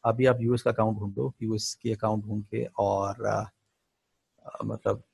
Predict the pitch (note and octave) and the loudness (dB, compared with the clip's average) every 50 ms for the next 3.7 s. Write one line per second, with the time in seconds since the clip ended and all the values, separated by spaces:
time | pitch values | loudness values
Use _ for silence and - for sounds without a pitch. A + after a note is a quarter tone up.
0 | _ _ A#2+ A2 A2+ A2+ A2+ - - A#2+ G#2+ G#2 - G#2 G#2 G#2 - - G#2 G#2+ | _ _ -2 2 2 2 2 2 0 -2 -2 0 2 2 2 2 0 -2 -4 -2
1 | G#2 G#2 G2+ G2 - - G#2 G2 - F#2 F2+ F#2 - _ _ _ _ _ _ _ | 0 0 0 -2 0 0 -2 -2 -2 -4 -8 -8 -10 _ _ _ _ _ _ _
2 | _ _ _ _ _ _ _ _ - C3 A2 - A2 G2+ - _ _ _ _ _ | _ _ _ _ _ _ _ _ -8 -6 -4 -4 -6 -6 -8 _ _ _ _ _
3 | _ _ _ _ _ - A2 G#2+ G#2 G#2 G#2 G2+ G2+ G2+ | _ _ _ _ _ -2 2 4 4 6 4 4 2 2